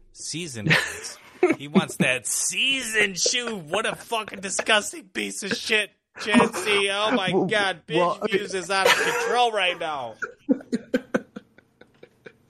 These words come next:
Speaker 2: Well, Margot, Margot in Once Upon a Time in Hollywood has boots on at one point and takes them off in the theater. So, I mean,
Speaker 1: Oh
Speaker 2: you're,
Speaker 1: my
Speaker 2: you're,
Speaker 1: God, look at that.
Speaker 2: you're,
Speaker 1: They're so
Speaker 2: you're not wrong.
Speaker 1: hot and
Speaker 2: You're not
Speaker 1: sweaty
Speaker 2: wrong.
Speaker 1: and ripe. Oh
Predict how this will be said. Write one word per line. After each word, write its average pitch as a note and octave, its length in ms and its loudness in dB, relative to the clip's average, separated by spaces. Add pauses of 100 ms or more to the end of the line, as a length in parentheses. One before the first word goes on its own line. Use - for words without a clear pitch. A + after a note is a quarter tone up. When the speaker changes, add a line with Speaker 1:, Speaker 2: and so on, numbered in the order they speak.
(640)
Speaker 2:
Well, A#2+ 160 2
Margot, D#3 560 2
Margot F3 380 2
in D#3+ 280 0
Once D#3+ 200 2
Upon E3 220 2
a D#3 40 -4
Time D#3+ 160 2
in C3+ 60 4
Hollywood C3+ 420 2
has D3 240 2
boots D3+ 360 2
on A#2+ 160 2
at G#2 60 -2
one A2 160 0
point C3+ 220 2
and C3 100 0
takes C#3 240 -2
them C#3+ 120 0
off D3+ 200 4
in D3 180 0
the E3+ 100 2
theater. F3 380 0
So, A#2 160 -4
I - 20 2
mean, C#4 240 2
Speaker 1:
Oh B3 40 -4
Speaker 2:
you're, F#3+ 100 -4
Speaker 1:
my G#3 100 0
Speaker 2:
you're, C#3 180 0
Speaker 1:
God, G#3 240 0
look G3+ 180 -6
at F#3+ 80 -8
that. D3 240 0
Speaker 2:
you're, D3+ 200 2
Speaker 1:
They're D#3 80 -10
so - 260 -8
Speaker 2:
you're D3 100 2
not G#2+ 220 -4
wrong. A#2 280 2
Speaker 1:
hot - 120 -14 (140)
and C#3 180 -10 (340)
Speaker 2:
You're E3+ 140 2
not F3 80 0
Speaker 1:
sweaty F3 260 -2
Speaker 2:
wrong. - 180 0 (560)
Speaker 1:
and A#2+ 400 -4
ripe. E3+ 420 0 (460)
Oh G3+ 220 2